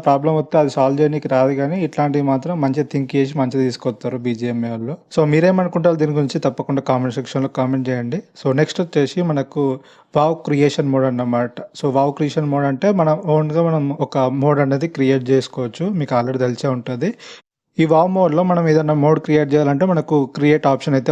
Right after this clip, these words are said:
ఉండాలి. ఇక్కడ నాకున్నది చూడండి, ఈ ఆప్షన్ అయితే ఉండాలి. So, ఈ ఆప్షన్ రావాలంటే ఏం చేయాలంటే, so, బీజేఎంఐ వాళ్ళు అఫీషియల్‌గా ఒక పోస్ట్ అయితే పెట్టారు, ఇక్కడ మీరు చూసుకోవచ్చు. So, ఏమని పెట్టారంటే, మీరు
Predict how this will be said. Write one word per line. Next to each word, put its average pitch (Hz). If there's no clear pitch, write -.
ఉండాలి. 127
ఇక్కడ 135
నాకున్నది 123
చూడండి, 120
ఈ 156
ఆప్షన్ 143
అయితే 139
ఉండాలి. 123
So, -
ఈ 175
ఆప్షన్ 190
రావాలంటే 165
ఏం 151
చేయాలంటే, 147
so, 151
బీజేఎంఐ 170
వాళ్ళు 180
అఫీషియల్‌గా 156
ఒక 160
పోస్ట్ 147
అయితే 143
పెట్టారు, 127
ఇక్కడ 143
మీరు 123
చూసుకోవచ్చు. 131
So, -
ఏమని 185
పెట్టారంటే, 147
మీరు 156